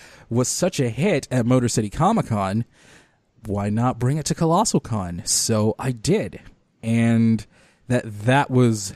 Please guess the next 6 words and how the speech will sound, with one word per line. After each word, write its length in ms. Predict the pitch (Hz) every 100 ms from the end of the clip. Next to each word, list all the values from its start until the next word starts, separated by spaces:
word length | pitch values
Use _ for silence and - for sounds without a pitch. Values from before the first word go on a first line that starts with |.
| -
that 480 | 98 101 120 113
was 120 | 107 -
pretty 360 | - 104 90
exciting 600 | 80 - - 73 - - -
because, 500 | 101 123 110 107 104 - - _
Jack, 560 | 107 - 208 233 - -